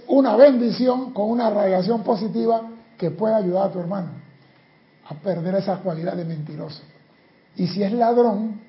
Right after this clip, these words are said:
cleptómano, que se lleva las cosas, tú le das una pluma y se la pones en la, en el bolsillo, que la honradez sea tu camino. O sea, que aprendes tú a calificar en positivo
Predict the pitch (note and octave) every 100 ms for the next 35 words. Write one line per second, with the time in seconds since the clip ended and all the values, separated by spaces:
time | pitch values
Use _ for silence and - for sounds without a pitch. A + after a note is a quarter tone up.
0 | - _ _ _ - F#3 - A#3+ A3 G3
1 | G3+ G#3+ - E3+ F3+ F3 G#3 G3+ F3+ -
2 | - F3+ - - - - A3 A3 G#3 G#3+
3 | - G#3+ G#3 G3+ F#3 G#3+ G#3 F#3 F3 F3
4 | F3 F3 E3 A3+ F#3 F#3 - - - -
5 | - - _ _ _ _ _ _ _ -
6 | F3+ F3 E3+ E3 E3 F3 G3+ - - -
7 | _ _ - G3 F#3+ F#3+ F3+ - - _
8 | - D#3+ D#3+ D#3+ D#3+ C3 - - - _
9 | _ _ _ _ _ _ - D#3+ G#3+ E3
10 | F#3 F3 A3+ B3+ B3 A#3 - B3+ D4 F4+
11 | - - _ _ _ - F3+ F#3 F#3 E3+
12 | F#3 G#3 A3 G#3 F#3+ F3 F3+ G3 A#3 F3